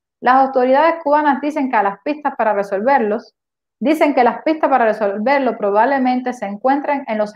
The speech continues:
registros aún secretos del Departamento de Estado. La Agencia Central de Inteligencia, cia, por sus siglas en inglés, el Buró Federal de Investigación, F B I,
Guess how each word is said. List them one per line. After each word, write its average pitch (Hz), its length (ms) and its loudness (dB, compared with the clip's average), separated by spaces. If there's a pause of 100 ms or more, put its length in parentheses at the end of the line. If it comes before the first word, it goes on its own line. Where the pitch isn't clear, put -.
registros 214 640 -6 (420)
aún 254 300 4
secretos 294 500 2
del 247 140 2
Departamento 208 640 0
de 233 60 0
Estado. 180 520 -4 (260)
La 233 200 4
Agencia 330 260 2
Central 294 380 2
de 294 60 0
Inteligencia, 254 640 0
cia, 233 380 -2
por 190 160 -6
sus 180 160 -12
siglas 247 340 0
en 208 100 -6
inglés, 254 440 -4 (380)
el 220 160 2
Buró 214 340 2
Federal 247 380 2
de 262 80 0
Investigación, 220 720 -4
F 240 240 -6
B 233 80 -2
I, 233 340 0